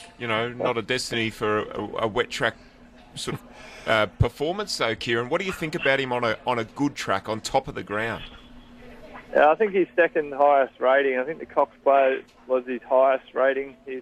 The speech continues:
Speaker 2: returned. And, um, I think his second highest rating that he'd returned was on a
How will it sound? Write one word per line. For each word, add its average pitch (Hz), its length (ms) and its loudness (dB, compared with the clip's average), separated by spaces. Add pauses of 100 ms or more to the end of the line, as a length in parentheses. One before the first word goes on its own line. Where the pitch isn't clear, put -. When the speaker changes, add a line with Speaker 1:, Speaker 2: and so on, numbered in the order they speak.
(100)
Speaker 2:
returned. 165 520 -2 (760)
And, 127 440 0
um, 123 400 4 (1160)
I 127 60 -2
think 147 140 -2
his 127 120 -2 (100)
second 151 300 2
highest 123 420 4
rating 120 360 2
that 120 100 -2
he'd 117 220 -4
returned 120 540 0
was 113 180 0
on 117 140 2
a 110 140 -2